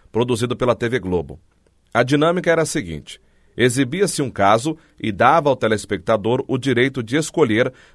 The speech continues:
qual final seria mais adequado para aquela história. A versão mais aprovada pelo público ia ao ar. Parece ser nessa mesma dinâmica, guardadas as devidas proporções, que os nobres ministros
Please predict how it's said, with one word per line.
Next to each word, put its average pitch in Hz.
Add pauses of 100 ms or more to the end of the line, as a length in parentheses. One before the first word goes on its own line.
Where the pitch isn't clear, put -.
qual 156
final 135
seria 135
mais 139
adequado 123
para 123
aquela 117
história. 87 (1000)
A 185
versão 135
mais 87
aprovada 98
pelo 127
público 147 (260)
ia 104
ao 113
ar. - (760)
Parece 190
ser 175
nessa 123
mesma 107
dinâmica, 90 (260)
guardadas 110
as 107
devidas 95
proporções, 104 (320)
que 143
os 127
nobres 160
ministros 131